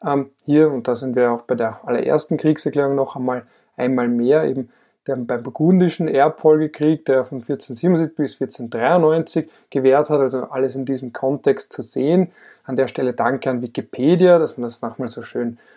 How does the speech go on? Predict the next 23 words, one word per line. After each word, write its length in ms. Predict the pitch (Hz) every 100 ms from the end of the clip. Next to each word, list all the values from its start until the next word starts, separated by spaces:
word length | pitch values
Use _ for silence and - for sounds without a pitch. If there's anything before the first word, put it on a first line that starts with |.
| _
sein 220 | - 113 _
Schulwissen, 680 | - - 175 160 170 - 165
sein 140 | 143 127
längst 300 | 123 127 -
vergessenes 440 | 123 131 - 117
Schulwissen 580 | - 160 156 143 - -
auffrischen 640 | 120 175 - 175 156 175
kann. 240 | - 156 151 - _ _
Und 160 | 127
da 60 | 135
sieht 180 | 127 147
man, 100 | 139
dass 120 | 127
eben 240 | 131 117 - _
Erbfolge 800 | 120 165 170 - 143 160 160 160 - _ -
oder 120 | 135
eben 100 | 131
die 80 | 120
Frage 380 | - 117 139
der 100 | 143
ungeklärten 520 | 143 151 - 135 127 135
Erbfolge 540 | 123 127 - 123 120
auch 160 | 131